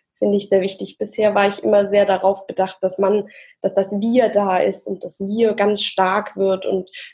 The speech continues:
dass wir dann immer alles zusammen machen und zusammenhalten. Und das ist natürlich ein großer, wichtiger Part in einer Partnerschaft. Aber ganz, ganz wichtig halte ich es, dass jeder noch er selbst sein darf und,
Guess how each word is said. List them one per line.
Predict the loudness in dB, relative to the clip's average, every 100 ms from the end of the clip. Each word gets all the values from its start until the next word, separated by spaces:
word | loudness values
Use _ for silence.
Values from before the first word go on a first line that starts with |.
| -10
dass | -10 -10
wir | -10 -4 2 4
dann | 4 2
immer | 2 2 4
alles | 4 2 0 -12
zusammen | -4 0 2 0 0
machen | -2 0 2
und | 2 2 -2 -6
zusammenhalten. | -8 -2 0 0 -2 0 2 2 2 -2 -4 -6 -12 -20 -20 _
Und | -2 0
das | 0
ist | 0
natürlich | -2 -2 2
ein | 2
großer, | 4 2 2 0
wichtiger | -2 -6 -4 -2 -2
Part | -4 -6 -4 -2
in | 0
einer | 2 2 2
Partnerschaft. | 0 -6 -6 -4 -6 -6 -10 -12 -20 -20 -20 -6
Aber | 0 2 4 4 0 -6 _
ganz, | 0 0 0
ganz | -2 -2 -4
wichtig | -8 -8 -12 -6
halte | -4 -4 -6
ich | -6 -6
es, | -6
dass | -6 -8 _
jeder | -16 -8 -2 2 4
noch | 4 0 0
er | 0 2
selbst | 2 0 -6 -10 0
sein | 2 4 2
darf | 0 -2 -2 -6
und, | -8 -8 -10